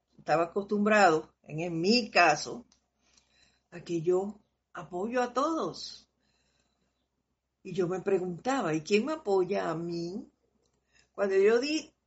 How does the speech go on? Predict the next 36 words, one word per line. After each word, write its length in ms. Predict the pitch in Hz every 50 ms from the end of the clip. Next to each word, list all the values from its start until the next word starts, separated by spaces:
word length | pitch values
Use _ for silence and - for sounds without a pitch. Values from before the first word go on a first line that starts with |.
| _ _
toda 300 | - 277 294 311 320 311
esa 180 | 311 - 302 226
vuelta 680 | 175 165 214 254 269 240 208 202 - 175 180 175 165
de 60 | 160
la 160 | 156 151 147 -
que 120 | 156 151
habla 420 | 151 175 185 190 190 190 - - -
aquí 580 | 160 160 - _ - 190 185 185 185 208 - _ _ _ _ _ _ _ _ _ _ _ _ _ -
el 180 | 202 196 185 165
maestro, 520 | 160 139 147 156 156 - - 175 - -
por 160 | 180 190 175
situaciones, 1080 | - - 220 220 208 208 196 180 180 180 254 277 320 311 220 220 269 - - - - _ _ _ _ - - - - - _ _ _ _ _ _ _ _ _ _ _ _ _ _ _ _ _ _
cuando 220 | - 160 170 185
yo 160 | 190 208 220
dije, 240 | 220 226 240 240 233
"Mira, 220 | 214 190 165 160 165
yo 160 | 156 151 170
voy 120 | 180 196
a 140 | 208 202 185
dejar 300 | 170 170 165 175 180 180
esto 560 | 180 185 190 185 185 - - 185 180 185 185
y 260 | 180 175 165 151 - _ _ _ _ _ - - _ -
todos 320 | 202 202 202 202 202 196
son 160 | - 202 190
mayores, 520 | 190 185 185 175 185 175 180 180 175 180 175
¿y 80 | 185
por 220 | 156 - 160 151 -
qué 160 | - 196 202
yo 120 | 208 208
sigo 280 | 202 - 214 208 202 202
a 60 | 196
eso?". 280 | 190 190 190 - - 190
Y 80 | 185
tomé 320 | 185 - 156 151 180 208 220
la 160 | 240 247 254
decisión 840 | 240 233 240 233 - - 202 - - - 175 160 156 151 143 -